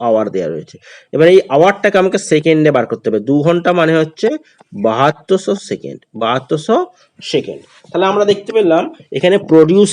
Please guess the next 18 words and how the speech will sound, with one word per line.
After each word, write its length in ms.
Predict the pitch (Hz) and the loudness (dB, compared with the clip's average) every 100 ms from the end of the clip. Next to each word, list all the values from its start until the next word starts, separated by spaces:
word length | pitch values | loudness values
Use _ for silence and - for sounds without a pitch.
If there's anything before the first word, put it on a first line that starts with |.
| - | 0
হিটটা 320 | 175 170 214 | -2 0 -4
কি 140 | 208 208 | 0 2
হবে? 320 | 214 233 339 - - _ | 2 2 -2 -6 -20 _
আই 340 | - 143 185 202 | -2 2 4 2
স্কয়ার 340 | - 156 127 | 2 2 2
হবে। 180 | 123 135 | 2 0
আই 220 | 127 147 | 2 2
স্কয়ার 320 | 151 170 175 | 2 0 2
মানে 280 | 175 190 285 330 _ - | 2 2 0 -4 _ -12
এখানে 280 | 131 131 160 160 - 113 156 | -4 0 0 -2 -6 0 2
I 40 | 208 | 2
is 80 | 185 170 | 2 2
equal 200 | 165 156 151 | 2 2 0
to 60 | |
দেয়া 220 | 151 151 | 2 2
রয়েছে 500 | 147 147 147 151 147 147 _ _ - | 4 2 0 0 -2 -4 _ _ -4
ফিফটিন, 580 | 131 127 - 151 151 151 170 _ _ _ _ _ - | -2 -4 -4 0 2 0 -6 _ _ _ _ _ -8
I 200 | 113 | 0